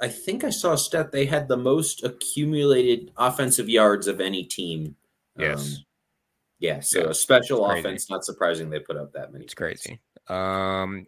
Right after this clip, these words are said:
Speaker 2: Cody said, "Do you think A I U moves Higley back up to six A?" No, not for two years, or not for another year.
Speaker 1: Yeah,
Speaker 2: Um,
Speaker 1: I
Speaker 2: I
Speaker 1: mean,
Speaker 2: think the
Speaker 1: eventually, possibly,
Speaker 2: maybe.
Speaker 1: but
Speaker 2: The two, the two-year block, I, I, sorry, yeah, you're right. I'm assuming he was talking about next year.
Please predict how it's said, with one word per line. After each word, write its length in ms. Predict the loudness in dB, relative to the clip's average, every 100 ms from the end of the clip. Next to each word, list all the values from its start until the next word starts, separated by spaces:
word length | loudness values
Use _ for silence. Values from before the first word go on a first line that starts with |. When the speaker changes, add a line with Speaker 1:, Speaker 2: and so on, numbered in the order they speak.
| -18
Speaker 2:
Cody 380 | 0 4 4 2
said, 320 | 0 -2 -2
"Do 80 | -2
you 120 | -4
think 220 | -4 -4
A 140 | 2 4
I 40 |
U 100 | 4
moves 240 | 0 -4 -4
Higley 260 | -6 -4 -2
back 220 | -2 -2
up 80 | -8
to 100 | -10
six 300 | -8 -8 -6
A?" 120 | -6
No, 440 | -6 -4 -2 0 0
not 240 | 0 -2
for 100 | -6
two 160 | -8 -10
years, 320 | -10 -14 -10
or 80 | -2
not 180 | 0 0
for 80 | -2
another 200 | -4 -6
year. 260 | -10 -16 -20 _ _ _ _ -20 _ 2
Speaker 1:
Yeah, 120 | 4
Speaker 2:
Um, 60 | 4
Speaker 1:
I 20 |
Speaker 2:
I 20 |
Speaker 1:
mean, 120 | 4 4
Speaker 2:
think 120 | 4
the 60 |
Speaker 1:
eventually, 380 | 2 4 4 4
possibly, 680 | 2 -4 -8 -10 -6 -4 -4
Speaker 2:
maybe. 320 | -2 0 0 0
Speaker 1:
but 140 | -2
Speaker 2:
The 80 | -4
two, 280 | -2 0 0
the 120 | -2
two-year 420 | 0 2 4 4
block, 640 | 4 0 0 2 0 -4 -14 -16 -10 -2
I, 100 | 0
I, 60 | 0
sorry, 340 | 0 0 0
yeah, 80 | 0
you're 160 | -2 -4
right. 120 | -4 -2
I'm 180 | 0
assuming 360 | 0 0 0 0
he 100 | -2
was 100 | -4
talking 220 | -4 -6
about 140 | -6 -8
next 280 | -10 -10
year. 180 | -12 -14